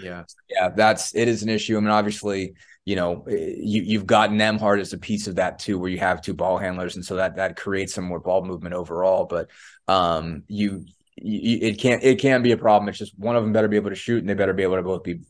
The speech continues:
Speaker 2: be good passers. I mean, I, I think you can get it out of them just because I think there's just a lot of skill there. Um, but it is gonna take some coaching. It is gonna take some doing, um, if, if you're gonna have those guys together.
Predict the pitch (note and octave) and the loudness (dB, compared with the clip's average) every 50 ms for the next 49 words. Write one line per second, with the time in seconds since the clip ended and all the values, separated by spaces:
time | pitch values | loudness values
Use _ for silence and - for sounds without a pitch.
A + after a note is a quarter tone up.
0 | F2 F2 F#2+ F2+ - F#2 E2+ - - F#2 F#2 - - E2+ F2+ F#2 G2+ G2 G2 F#2+ | -10 -10 -10 -6 -6 -6 -6 -4 -2 -2 -2 -4 -6 -10 -10 -6 -4 -4 -4 -2
1 | - G2+ G2+ - - - B2 B2+ A#2+ A2 B2+ A2+ - G#2+ F2 E2+ - F#2 G2 G#2+ | -2 -4 -4 -4 -4 -4 -2 -2 -2 -2 -4 -4 -4 -6 -8 -4 -4 -2 0 2
2 | A2 G#2+ G#2 A2+ A#2 A#2 A2+ A#2+ A#2+ A#2+ G#2 G2 - - - F2 D#2+ - - - | 2 4 4 4 4 2 0 -2 -4 -4 -4 -6 -8 -10 -10 -10 -10 -8 -8 -8
3 | F#2+ F2+ F#2+ F2+ E2+ E2+ E2+ - - - - _ _ _ _ _ _ G2+ F2+ - | -8 -6 -4 -4 -4 -6 -8 -12 -16 -20 -20 _ _ _ _ _ _ -8 -4 -4
4 | G2 F2 F2+ F2+ F#2+ G2 G2 F#2+ F#2 F2+ - _ _ _ _ _ _ _ - - | -2 -2 0 0 0 2 0 0 -2 -6 -14 _ _ _ _ _ _ _ -10 -10
5 | - - - - - G2 G2 G2+ G#2+ G#2+ G#2+ A#2+ A#2 A#2 A#2+ B2 B2 B2 - _ | -8 -8 -8 -4 -2 0 2 2 2 4 4 4 6 6 6 4 2 0 -6 _
6 | _ _ _ _ _ _ - G#2 G2+ G2 G2 F#2+ F#2 F2+ F2 F2 F2 F2 F2 F2 | _ _ _ _ _ _ 2 4 6 6 4 4 2 0 0 -2 -6 -8 -10 -12
7 | - E2+ G2+ G2 F#2+ F2 - - G#2 G2 G2 F#2 E2 A2 G2+ F#2+ F#2+ - G#2 - | -4 2 4 4 4 4 2 0 -2 -2 -2 -2 -2 0 0 0 0 -2 -4 -4
8 | - F#2 E2+ - G2 F2+ F2 - F2+ F2 F2 F2 E2+ F2+ F2+ F2 E2 - F#2 F2 | -4 -6 -2 -2 -2 0 0 -4 -4 -6 -6 -8 -8 -8 -10 -8 -6 -6 -6 -6
9 | - E2+ D#2 D2+ E2+ E2+ D2+ D2+ D2+ - _ _ - E2 D#2+ D#2 D2+ D2 D2 - | -6 -10 -10 -8 -8 -8 -8 -10 -16 -20 _ _ -6 -4 -4 -2 -4 -4 -6 -8
10 | D#2 D2+ - - F2 A2+ F#2+ E2 D#2 E2+ E2+ D#2 - _ _ - - - - - | -10 -10 -8 -8 -8 -8 -8 -8 -8 -8 -8 -10 -10 _ _ -14 -12 -10 -10 -10
11 | - - - B1+ - - - | -12 -14 -14 -12 -12 -14 -16